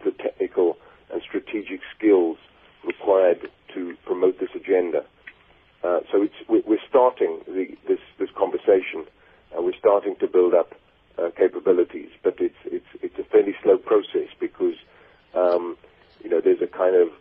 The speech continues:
uh, a lock-in to an existing model of urban development that we've inherited, right, of suburban sprawl, of building R D P townships on the edge of the cities.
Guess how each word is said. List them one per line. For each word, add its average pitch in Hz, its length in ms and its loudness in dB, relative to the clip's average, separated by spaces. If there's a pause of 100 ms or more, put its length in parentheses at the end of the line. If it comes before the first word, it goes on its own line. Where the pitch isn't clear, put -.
uh, 82 220 -2
a - 20 -2
lock-in 90 520 0 (360)
to 95 80 -2
an 85 80 -4
existing 95 560 -6
model 95 380 4 (200)
of 92 200 2
urban 92 260 4
development 90 560 0
that - 140 -4
we've 90 140 -8
inherited, 92 640 0 (260)
right, 85 240 -2
of 92 160 -4
suburban 92 420 0 (160)
sprawl, 82 460 4 (340)
of 87 200 -2
building 92 340 2
R 92 120 4
D 92 120 -6
P 95 180 -12
townships 95 540 -2
on 90 120 0
the 90 140 -4
edge 92 160 -2
of 87 120 -4
the 90 80 0 (100)
cities. 80 300 -12